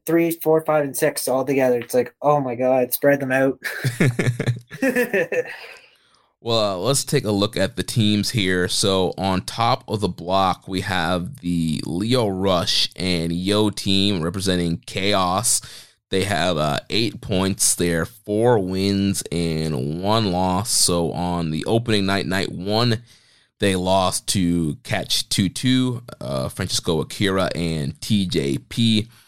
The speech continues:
Speaker 2: Then on night three, they defeated the Flying Tiger team of Robbie Eagles and Tiger Mask. On night four,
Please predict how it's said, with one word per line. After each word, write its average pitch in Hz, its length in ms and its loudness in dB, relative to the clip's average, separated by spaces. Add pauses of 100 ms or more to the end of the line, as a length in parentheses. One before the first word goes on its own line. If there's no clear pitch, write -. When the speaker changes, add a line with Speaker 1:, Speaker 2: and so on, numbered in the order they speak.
(420)
Speaker 2:
Then 95 360 0
on 87 400 0
night 92 380 -2
three, 135 400 0
they 101 120 -2
defeated 95 520 0
the 85 160 -2
Flying 95 500 0
Tiger 104 440 -2
team 90 360 -2
of 71 200 -4
Robbie 92 380 2 (100)
Eagles 95 600 2
and 80 360 -4
Tiger 120 320 -4
Mask. 117 640 -2
On 82 340 -2
night 87 240 -2
four, 123 540 0